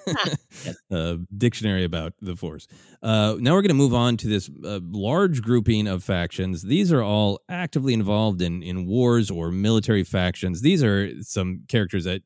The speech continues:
Speaker 1: you have really, uh, responded to in the past, Ken. So we're talking our rebel, imperial, resistance fighter, first order, uh, trooper, uh, separatist, clone, military leader, pilot. What are your favorites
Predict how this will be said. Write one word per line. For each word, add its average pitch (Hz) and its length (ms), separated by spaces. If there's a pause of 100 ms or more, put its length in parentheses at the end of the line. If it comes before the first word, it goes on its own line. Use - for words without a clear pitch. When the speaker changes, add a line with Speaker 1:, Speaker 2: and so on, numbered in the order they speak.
Speaker 1:
you 131 400
have 95 280 (300)
really, 113 600
uh, 107 60
responded 101 560
to 98 180
in 95 120
the 90 80
past, 92 340
Ken. 80 160
So 117 100
we're 151 100
talking 113 300
our 85 320
rebel, 120 320
imperial, 107 560 (300)
resistance 139 400
fighter, 82 320
first 185 320
order, 110 480
uh, 87 240 (100)
trooper, 101 540 (280)
uh, 90 360
separatist, - 640 (100)
clone, 135 480
military 143 460
leader, 95 260 (140)
pilot. 151 400 (360)
What 214 240
are 151 160
your 131 240
favorites 131 720